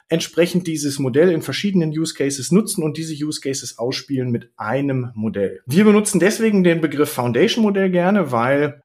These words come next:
also die Benutzung, die man mit Chat G P T sieht, ist ja, ist ja ein sehr spezifischer Ansatz sozusagen. Und da können wir sicherlich auch nochmal drüber sprechen. Im Unternehmen habe ich ganz andere Ansätze, die ich brauche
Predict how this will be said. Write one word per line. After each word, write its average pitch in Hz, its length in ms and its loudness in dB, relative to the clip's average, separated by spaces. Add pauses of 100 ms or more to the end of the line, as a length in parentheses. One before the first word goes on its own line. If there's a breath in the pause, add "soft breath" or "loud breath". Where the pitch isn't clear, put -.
also 147 180 2
die 143 140 -2
Benutzung, 160 420 2
die 151 100 -2
man 131 140 2
mit 123 120 -2
Chat 180 180 -2
G 160 140 -4
P 151 180 -6
T 151 240 -6
sieht, 135 280 -6
ist 120 200 -12
ja, 110 180 -2
ist - 240 -10
ja 107 300 -2
ein 127 260 -8
sehr 143 160 2
spezifischer 143 1120 -2
Ansatz 147 640 2
sozusagen. 92 640 -8
Und 123 440 -6
da 113 120 -10
können 139 180 -4
wir - 240 -2
sicherlich 135 380 -4
auch 165 80 0
nochmal 160 200 0
drüber 139 200 0
sprechen. 143 320 -6
Im 135 100 -10
Unternehmen 156 400 2
habe 156 140 -6
ich - 60 -14
ganz 135 160 -4
andere 180 300 0
Ansätze, 104 420 -8
die 107 100 -20
ich - 100 -20
brauche 117 440 -8